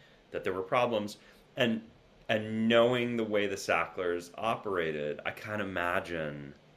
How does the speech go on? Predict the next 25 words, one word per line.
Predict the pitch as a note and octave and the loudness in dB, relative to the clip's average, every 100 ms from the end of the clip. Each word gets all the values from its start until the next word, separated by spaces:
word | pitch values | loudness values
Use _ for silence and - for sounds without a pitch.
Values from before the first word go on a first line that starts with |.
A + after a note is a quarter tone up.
| - - - - - - | -20 -20 -20 -20 -20 -10
that | G2 | -8
nobody | F#2+ D#2+ E2 | -6 -6 -6
told | - - - G#2+ E2 | -10 -18 -8 -6 -6
them. | - G1+ - - - - - - - - - | -10 -14 -16 -20 -20 -20 -20 -20 -20 -20 -2
But | G#2 | 4
I, | A2 - | 4 6
but | G#2 | 6
I | F#2+ | 6
don't | - A#2+ A2+ A#2 | 4 4 4 2
have | G2+ F#2 F2+ D#2 | 0 0 0 -4
the, | E2+ E2 D#2+ D#2+ - - - - - | -6 -4 -6 -8 -12 -20 -20 -20 -4
I | F#2+ | 0
don't | G#2 | 0
have | G2+ G2 F2 | 2 0 0
the | E2 | -4
specific | - - D#2+ F2+ E2 D#2 | -12 -10 -6 -6 -6 -10
email. | D#2+ D#2 D#2 | -8 -4 -2
It's | D#2+ - | -4 -2
really | A2 | -2
only | - G#2+ G2+ G2 | 0 0 0 -4
later, | F2+ F2 D#2 D2 C#2+ | 0 2 2 -2 -2
it's | C#2+ - | -6 -6
as | - E2 E2 | -4 -2 -4
of | D#2 | -6
about | D2 D2+ D2 C#2+ | -2 0 0 -4